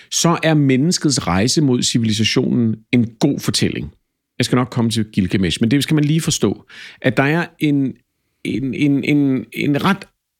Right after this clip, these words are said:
voldsom forskel på det, der bliver det kristne det, og det jødiske menneskesyn. Altså, byen er bedre end landet. Lad mig sige det på den måde. Kultiveret er bedre end vildmand. Det, man skal forstå, det er, at i Mesopotamien, i deres mytologi, der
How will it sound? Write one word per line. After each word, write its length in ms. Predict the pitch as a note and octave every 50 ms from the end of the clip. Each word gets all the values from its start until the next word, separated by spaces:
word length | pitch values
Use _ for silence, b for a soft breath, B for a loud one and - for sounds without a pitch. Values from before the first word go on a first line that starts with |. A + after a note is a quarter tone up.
| - - - - - - - - - - - B2 B2+
voldsom 460 | B2 - F#3+ A3 G#3 - - - - -
forskel 440 | - C3 A#2 B2 - - A#2+ G#2 - - -
på 80 | - B2+
det, 120 | A2 A#2
der 60 | -
bliver 220 | A#2 - A#2 G#2+ -
det 120 | - - F#2+
kristne 460 | - - F#2+ F#2 - - A#2 G#2+ G#2+ - -
det, 180 | A#2+ G#2+ G#2+
og 120 | - - G#2
det 80 | G2
jødiske 400 | G2+ G2 G2 G2+ G2 - - G2 - B B B B B B B
menneskesyn. 600 | G#2 G#2+ G2 G2 A2 - - A2+ - - G#2 - - B B B B B B B B B B B B B -
Altså, 220 | C#3+ C#3 D#3+ D3+ - - - - _
byen 300 | - G#3+ G#3 G3+ G3+ G3+
er 60 | F#3 C#3+
bedre 300 | - C#3 B2+ B2+ C3+ C#3
end 100 | B2 G2
landet. 260 | G#2 F2+ - - - - _ _ -
Lad 60 | -
mig 100 | A#2 A#2+
sige 120 | A2+ - A#2+
det 60 | A#2
på 60 | A2
den 180 | G2+ G#2 - -
måde. 220 | D#2 C#2 - - B B B B B B
Kultiveret 760 | - - F3 D#3+ - - E3 C3 E3+ F3+ - - E3+ D#3+ D3 - _ _ _ _ -
er 60 | B2+
bedre 460 | A2+ - B2 A#2 A#2 B2 A#2+ - -
end 100 | B2+ A#2+
vildmand. 380 | G#2+ A2 G#2+ G#2 G#2 F#2+ - - _ _ _ _ _ _ B B B B B B B -
Det, 120 | F3+ F3
man 100 | F3 F3+
skal 120 | E3 - D3+
forstå, 240 | C#3 C#3 - E3 C#3+
det 160 | C3+ - D#3
er, 40 | C#3+
at 80 | C#3+ C#3
i 40 |
Mesopotamien, 760 | C#3+ C#3+ C#3 C3 B2+ A#2+ A#2+ B2 - - E3 D3+ D3+ D#3 D3+ C#3+ -
i 60 | -
deres 240 | B2 - B2+ C3+ B2+
mytologi, 680 | C3+ C#3 A#2+ - A#2+ A#2 A#2 A#2 - - B3+ B3 A3 G#3+ -
der 100 | F#3 F3